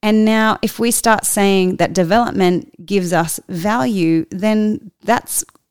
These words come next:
really scary territory to tread into, because then that means my one-year-old little baby boy that <laughs> is not fully developed yet has less value than my four-year-old boy that is speaking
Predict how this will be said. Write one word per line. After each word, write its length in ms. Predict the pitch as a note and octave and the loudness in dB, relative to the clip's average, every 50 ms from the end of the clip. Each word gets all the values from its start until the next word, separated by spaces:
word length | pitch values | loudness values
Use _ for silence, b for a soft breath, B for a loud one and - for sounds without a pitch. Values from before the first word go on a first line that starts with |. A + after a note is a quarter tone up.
| _ _ | _ _
really 380 | - F#3 G#3+ B3 C4+ A#3+ G3 F#3 | -10 -4 -2 0 0 0 0 -2
scary 480 | - - - - - A3 G#3+ G3 F#3 E3+ | -4 -4 -4 -2 -2 0 0 0 0 -2
territory 540 | - - G3+ F3+ F#3+ F#3+ - - F3+ E3 | -4 -4 -2 -2 -2 -2 -2 -2 -2 -2
to 100 | E3 D#3+ | -2 -2
tread 260 | - - - E3 D#3+ - | -4 -4 -4 -4 -4 -4
into, 320 | - - - - - - | -4 -4 -4 -4 -6 -6
because 360 | - E3 D#3+ - - F#3+ F3+ | -6 -8 -6 -4 -4 -4 -2
then 160 | - G#3+ A3 | -2 -2 0
that 160 | A#3+ A#3 - - | 0 -2 0 0
means 340 | G#3 G3 G3 G3 F3+ - | 0 0 2 0 0 -2
my 320 | - F#3+ F#3 F3+ F3 F3 E3+ B B B B B B B B B B B B _ _ _ _ _ _ | -2 -2 0 0 0 -2 -4 B B B B B B B B B B B B _ _ _ _ _ _
one-year-old 840 | - F#3+ F#3+ G3+ G#3+ A#3 B3 B3 A#3 A3 G#3 G3 F#3 F3+ F3 E3+ E3 | -10 -2 2 2 4 6 6 4 4 4 4 4 6 4 4 2 2
little 240 | F3+ E3+ G3 F#3+ F3+ | 0 0 0 0 0
baby 340 | E3 D#3+ F3+ F3 F3 F3 F3 | -2 -2 0 0 2 2 0
boy 460 | E3 - - - - - - - - - | -2 -2 -2 -2 0 0 -2 -2 -4 -2
that 180 | F3+ E3 - - | -2 -2 0 0
<laughs> 40 | - | 2
is 480 | A3+ F3+ F#3 - - G#3+ A3+ G#3+ F3 G3 | 2 2 2 2 0 0 -2 0 0 0
not 280 | G#3 G#3 G3+ - - | 0 2 0 -2 -4
fully 300 | - - - G#3+ G3+ F#3+ | -6 -4 -2 0 2 2
developed 580 | F3+ - F3+ E3+ D#3 - D#3+ E3+ E3 - - - | 0 0 -2 -4 -2 0 0 0 0 0 -2 -2
yet 200 | E3 - - - | -4 -4 -4 -6
has 320 | - - - F#3 F3+ - | -8 -6 -4 -4 -2 -2
less 260 | F3 F3 F3 F#3 - - | 0 0 0 -2 -2 -4
value 640 | F3+ D#3+ F3 E3 E3+ E3+ F3 E3 E3 - - - F3+ B B B B B B B | -4 0 0 2 2 2 0 -2 -2 -4 -4 -6 -8 B B B B B B B
than 200 | F#3+ G3+ G3 F#3+ | 2 2 4 4
my 160 | F3+ E3+ E3+ | 4 2 2
four-year-old 920 | E3 - - - F#3+ F3 F3 E3+ D#3+ D#3+ D3+ C#3 - - - F3 D#3+ - - b b b b b b b _ _ _ _ _ _ _ _ _ _ _ _ _ _ - | 0 -2 -4 -2 0 2 2 2 0 0 -2 -2 -4 -4 -6 -6 -8 -12 -14 b b b b b b b _ _ _ _ _ _ _ _ _ _ _ _ _ _ -6
boy 360 | F3+ E3 - - - E3 - - | -4 -2 -2 -2 -2 -4 -4 -4
that 400 | F3 E3 F3+ C3 - - - _ _ - | -4 -2 0 0 -2 -4 -10 _ _ -2
is 200 | F#3 E3+ D#3 - | -2 -2 -2 -2
speaking 640 | - - - - - - - - D#3+ - D3+ D#3 | -6 -6 -6 -8 -8 -6 -4 -4 -4 -4 -4 -6